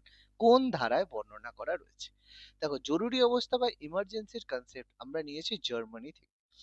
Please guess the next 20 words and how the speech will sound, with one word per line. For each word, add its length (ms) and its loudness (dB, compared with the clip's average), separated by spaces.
তো 100 -16
জার্মানি 460 0
থেকে 220 -4
আমরা 220 0
নিয়েছি 440 -12
রাষ্ট্রে 260 -4
জরুরি 380 -6
অবস্থার 380 0
কনসেপ্ট, 440 -6
যেখানে 340 4
আমাদের 340 2
আলোচনা 480 4
করা 160 0
রয়েছে 220 0
আর্টিকেল 300 0
তিনশো 360 -6
বাহান্ন 340 4
থেকে 240 -12
তিনশো 380 -10
ষাট 240 -4